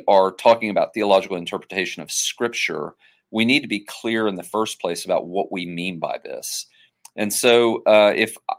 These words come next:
I'm talking about theological interpretation of Scripture for my Protestant location, I'm thinking about a two testament canon of Old and New Testaments, uh, coherently and in concert proclaiming the triune God.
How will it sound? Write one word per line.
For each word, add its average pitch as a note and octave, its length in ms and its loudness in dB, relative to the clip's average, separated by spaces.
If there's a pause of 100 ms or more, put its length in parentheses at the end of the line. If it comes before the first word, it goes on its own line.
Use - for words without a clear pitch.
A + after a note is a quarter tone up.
I'm A2 160 0
talking A#2 440 2
about F#2 400 6
theological F#2 380 2
interpretation E2+ 560 -10
of C#2+ 60 -16
Scripture A#2+ 440 -6
for - 160 -12
my E2+ 200 -4
Protestant G2+ 520 2
location, E2+ 600 -4
I'm E2 140 -10
thinking G#2+ 340 -8
about E2+ 220 0
a D#2+ 60 -4
two - 180 -12
testament G2+ 480 -6 (100)
canon D#2+ 400 -4 (460)
of G2 240 0
Old G#2+ 640 2
and F#2 220 -4
New F2 120 -6
Testaments, - 840 -4 (440)
uh, F#2 280 4 (180)
coherently A#2 880 0
and F#2 140 -2
in G#2+ 160 -2
concert G2+ 640 -2
proclaiming F2 560 -6
the E2+ 80 -12
triune D#2 460 -8
God. - 300 -8